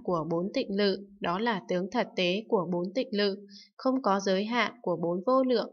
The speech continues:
bốn định vô sắc, đó gọi là tướng thật tế của bốn vô lượng, bốn định vô sắc. Các đại Bồ Tát rõ biết như thật mà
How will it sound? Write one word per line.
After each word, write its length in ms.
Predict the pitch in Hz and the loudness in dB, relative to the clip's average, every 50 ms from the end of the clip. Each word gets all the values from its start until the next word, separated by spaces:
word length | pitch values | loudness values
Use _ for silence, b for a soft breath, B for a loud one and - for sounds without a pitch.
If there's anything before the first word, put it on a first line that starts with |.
| - | -6
bốn 280 | 196 185 165 175 190 208 | -4 -2 -2 -2 -2 -2
định 200 | 247 233 - - 185 | -2 -4 -4 -4 -2
vô 140 | 247 262 262 254 - | 0 0 0 0 0
sắc, 140 | 294 294 302 302 302 B B B B B B B | -2 -2 -2 -4 -10 B B B B B B B
đó 200 | 170 170 180 190 226 | 0 0 0 2 2
gọi 200 | 240 - - 185 | 2 2 2 0
là 180 | 180 170 165 - - | -2 -2 -4 -4 -4
tướng 200 | 180 180 190 185 | -4 -2 -2 -2
thật 160 | 262 240 202 233 - | -2 -4 -4 -2 -2
tế 280 | 180 175 170 185 233 247 - | 0 0 0 0 -2 -2 -2
của 160 | 214 175 156 165 | -2 -2 -2 -2
bốn 180 | 165 170 185 202 - | -2 -2 -2 -2 0
vô 160 | 262 262 262 | 0 0 2
lượng, 240 | 254 247 240 - - - - - | 2 2 2 0 0 -4 -6 -4
bốn 220 | 196 - 180 202 | -4 -2 -2 -2
định 240 | 220 247 233 254 196 | -2 -2 -2 -4 -2
vô 140 | 226 254 262 254 240 | -2 0 0 0 0
sắc. 140 | 294 294 294 294 B B B B B B B B - | -2 -2 -2 -2 B B B B B B B B -4
Các 200 | 269 285 285 285 | -4 -2 0 2
đại 240 | 233 214 - - - 190 | 2 2 2 2 0 -2
Bồ 200 | 175 165 143 139 - | -2 -2 -4 -2 0
Tát 200 | 214 240 269 269 269 - | 2 2 2 0 -4 -4
rõ 200 | - 247 247 262 | -2 -2 0 0
biết 240 | 247 285 311 320 311 | 0 0 0 0 2
như 220 | 269 269 277 269 269 | 2 2 2 0 0
thật 160 | 254 208 175 - - - - | 2 0 0 0 -4 -12 -8
mà 300 | 190 180 175 175 170 170 | -4 0 0 2 2 0